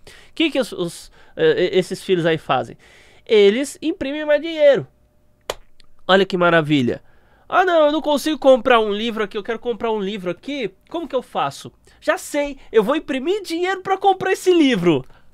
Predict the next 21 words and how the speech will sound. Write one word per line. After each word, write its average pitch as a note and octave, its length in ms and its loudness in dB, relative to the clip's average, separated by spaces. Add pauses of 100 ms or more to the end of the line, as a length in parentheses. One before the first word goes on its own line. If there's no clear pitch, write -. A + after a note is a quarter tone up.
(460)
Olha E4+ 260 0
que C#4 120 -4
solução D4+ 600 0
maravilhosa. C#4 880 2
Como D#4 240 -4
que E4 60 -6
eu D#4 60 0
não D#4+ 160 -6
pensei D#4+ 440 -6
nisso D#4+ 360 2
antes? A3+ 600 4 (400)
Como F#4 300 2
que D#4+ 80 -4
uma D4 180 4
coisa B3+ 260 6
dessa D#4 280 2
daria F#4+ 280 0
problema, E3+ 640 -4 (100)
né? E3+ 260 -2
É C3+ 40 0
óbvio. D#3+ 500 0